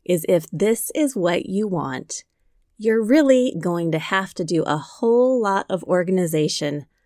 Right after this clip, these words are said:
before you die. That's all the advice I can give you.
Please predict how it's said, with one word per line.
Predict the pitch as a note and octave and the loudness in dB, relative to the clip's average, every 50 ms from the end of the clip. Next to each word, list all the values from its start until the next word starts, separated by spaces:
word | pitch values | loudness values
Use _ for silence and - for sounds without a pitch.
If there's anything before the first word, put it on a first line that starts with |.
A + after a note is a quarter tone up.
| _ _ _ _ _ _ D#3 | _ _ _ _ _ _ -4
before | D#3 F3+ F#3 - - - F3 E3 D#3+ D3+ D3+ - | 0 0 0 0 2 4 4 6 6 4 2 2
you | - - - D3+ | 0 -2 -2 -2
die. | D3 - B2+ G#2 - - - - _ _ _ _ _ _ _ _ _ _ _ _ _ _ _ _ | -2 -2 -4 -4 -6 -8 -12 -18 _ _ _ _ _ _ _ _ _ _ _ _ _ _ _ _
That's | - F3 E3 D#3+ D#3+ - - _ _ _ _ - | -4 -2 -2 -2 -2 -6 -12 _ _ _ _ 0
all | G#3 G#3 G#3 G#3 | 2 2 4 4
the | G3 G#3+ G#3 | 4 2 2
advice | G#3+ F#3 F3+ D#3+ D#3+ D#3+ D#3+ - D#3+ | 2 2 2 0 0 0 0 -2 -6
I | D#3 | -6
can | D#3+ - E3+ E3 | -6 -6 -6 -6
give | D#3 C#3 B2+ - | -4 -6 -8 -10
you. | - - | -14 -20